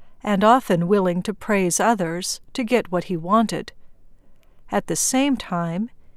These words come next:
he could be very concerned about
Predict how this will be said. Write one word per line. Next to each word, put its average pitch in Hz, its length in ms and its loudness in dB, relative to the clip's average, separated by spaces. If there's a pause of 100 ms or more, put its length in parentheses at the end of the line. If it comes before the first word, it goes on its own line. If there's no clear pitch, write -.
(160)
he 294 200 0
could 277 220 -2
be 240 140 0
very 233 420 0
concerned 202 1000 -2
about 190 400 -2